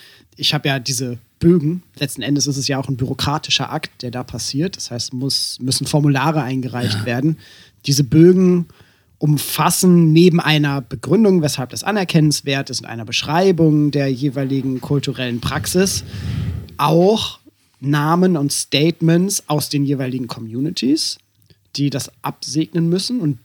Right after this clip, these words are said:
Speaker 1: die müssen letzten Endes ja den Antrag mittragen, aber dann auch wiederum, äh, Statements von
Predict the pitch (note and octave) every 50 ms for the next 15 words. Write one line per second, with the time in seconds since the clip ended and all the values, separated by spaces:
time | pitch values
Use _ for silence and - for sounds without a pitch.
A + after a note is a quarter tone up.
0 | _ - D3+ E3 F3+ F#3+ G3+ A3 B3 C#4 C#4 - - _ _ _ _ D#3+ D#3 D#3+
1 | E3 - F3 E3 D3+ D3+ D3 - - C#3+ B2 C3+ C3+ C#3 C3+ C3 - C3 A#2 B2+
2 | B2 B2 A#2 - _ - C3 C#3 E3 E3+ - - F3 G3 G3 - F3 E3+ F#3 -
3 | - - - E3+ E3 E3+ F#3 F3+ G3 G#3 F#3+ - - - - - _ _ _ -
4 | B2 D3 E3+ F3 G3+ G3 F3 F#3 F#3 F#3 - - E3+ E3 - - F3+ F3 E3+ E3
5 | C#3 D3+ E3+ E3+ F3 F3 F3 - - _ _ _ - D#3 D3+ D3+ D3 C#3+ - -
6 | - - D3 D3 D#3 D#3 - D#3+ D#3+ D#3 D#3 D#3 D3+ D3 - - - - - -
7 | C#3+ C#3+ D3 D#3+ E3 E3+ E3+ E3+ E3+